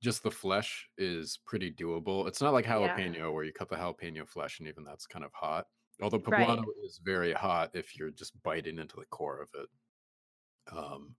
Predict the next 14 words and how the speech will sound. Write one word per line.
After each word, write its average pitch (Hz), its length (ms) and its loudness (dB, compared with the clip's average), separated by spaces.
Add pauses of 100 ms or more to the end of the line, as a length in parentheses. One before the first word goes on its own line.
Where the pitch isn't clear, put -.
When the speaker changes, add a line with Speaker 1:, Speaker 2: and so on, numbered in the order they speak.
(200)
Speaker 2:
Maybe 208 260 -2
my 208 160 -2
spice 185 460 -2
tolerance 170 600 -2
is 185 200 -10
just - 480 -12
up, - 300 -4
like - 200 -8
I - 100 -6
keep - 240 -10
saying. 180 460 -4 (120)
Speaker 1:
It - 160 -6
could 101 260 0
be. 85 320 -2